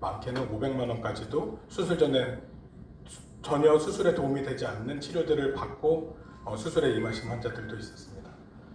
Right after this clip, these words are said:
그거를 정리해서 말씀드리면은 이제 수술 전에 한 개 이상의 병원을 들린 환자가 전체 수술 환-, 받은 환자 삼백이십육 명 중에 이백팔십삼 명으로 팔십칠 퍼센트나 되세요.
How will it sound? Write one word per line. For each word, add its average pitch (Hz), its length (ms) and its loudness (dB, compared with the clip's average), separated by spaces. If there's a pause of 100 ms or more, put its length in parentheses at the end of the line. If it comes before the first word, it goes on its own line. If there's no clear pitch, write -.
(640)
그거를 135 400 0
정리해서 165 480 8
말씀드리면은 147 1040 -2
이제 117 100 -4
수술 233 380 4
전에 196 560 2 (180)
한 240 220 -2
개 233 100 8
이상의 147 480 2
병원을 135 560 2
들린 135 320 0
환자가 131 580 0 (140)
전체 139 320 0
수술 175 340 4
환-, 160 300 2 (160)
받은 135 200 2
환자 135 200 0
삼백이십육 139 600 2
명 127 200 4
중에 127 400 0 (440)
이백팔십삼 156 640 6
명으로 156 280 0
팔십칠 - 500 -2
퍼센트나 165 540 2
되세요. 113 380 -2